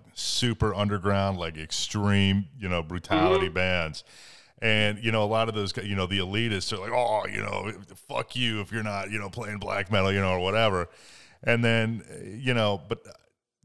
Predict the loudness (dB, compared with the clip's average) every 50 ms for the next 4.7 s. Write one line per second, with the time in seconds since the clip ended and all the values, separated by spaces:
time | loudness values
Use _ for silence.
0 | _ -6 -2 2 2 4 4 2 2 0 2 4 4 4 2 2 2 4 4 4
1 | 2 0 -2 0 2 2 0 0 0 -2 -2 -2 -2 -2 -6 -6 -6 -2 0 2
2 | 4 4 4 4 2 2 0 0 0 0 0 0 -2 -4 -4 -6 -10 -12 -14 -14
3 | -4 0 2 2 4 4 2 2 4 4 4 4 4 2 0 0 0 -2 -4 -4
4 | -4 -4 -2 -2 -2 -2 -2 -2 -4 -4 -8 -8 -10